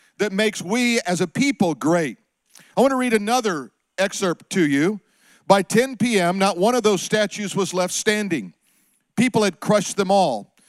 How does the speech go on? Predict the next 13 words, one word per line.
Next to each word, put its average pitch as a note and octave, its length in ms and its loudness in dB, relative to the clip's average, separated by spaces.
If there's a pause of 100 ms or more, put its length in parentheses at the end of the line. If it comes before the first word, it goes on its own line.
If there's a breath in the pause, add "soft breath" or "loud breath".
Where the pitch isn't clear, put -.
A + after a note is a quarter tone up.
(220 soft breath)
In F3 60 -2
a F3 80 2
powerful A3 380 0
expression G#3+ 580 -2
of G3 80 -2
the E3+ 80 0
revolutionaries' F#3+ 880 0
hatred, D3 600 -4 (280 soft breath)
the F3 240 0
urge A3+ 300 2
to A3 60 2
destroy F3+ 440 0
history D#3 680 0